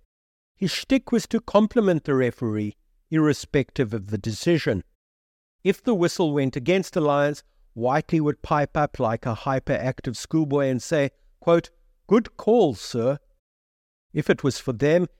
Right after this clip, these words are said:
he'd be equally congratulatory. "Man, we've got a really good ref today," he'd charm.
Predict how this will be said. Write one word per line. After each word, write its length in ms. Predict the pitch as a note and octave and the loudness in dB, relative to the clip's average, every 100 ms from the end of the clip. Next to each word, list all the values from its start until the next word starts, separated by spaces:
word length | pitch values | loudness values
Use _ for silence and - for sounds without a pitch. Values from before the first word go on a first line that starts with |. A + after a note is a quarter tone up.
| _ | _
he'd 220 | E3 D3+ | -4 0
be 280 | G3+ G3 E3 | 0 0 -2
equally 440 | C#3 - C3+ B2 | -2 0 2 0
congratulatory. 1040 | - C3+ A#2 B2 - C3+ C#3+ E3 - C3 G#2 _ _ _ _ _ | -2 -4 -2 -2 -4 -4 -2 -2 -2 -4 -4 _ _ _ _ _
"Man, 400 | B2 F3 G3+ E3 | 0 4 4 4
we've 160 | D3+ C#3+ | 2 2
got 160 | E3 | 2
a 80 | D3+ | 2
really 420 | C#3 C#3 D#3 C#3+ | 2 2 2 2
good 300 | B2 B2+ D3 | 0 2 0
ref 260 | A#2+ C#3+ - | 2 0 0
today," 460 | - A#2+ A#2+ A2+ G2 | -4 0 2 0 -2
he'd 220 | C3 G2+ | -6 -8
charm. 440 | - C3+ A2 G2+ | -4 -2 0 -2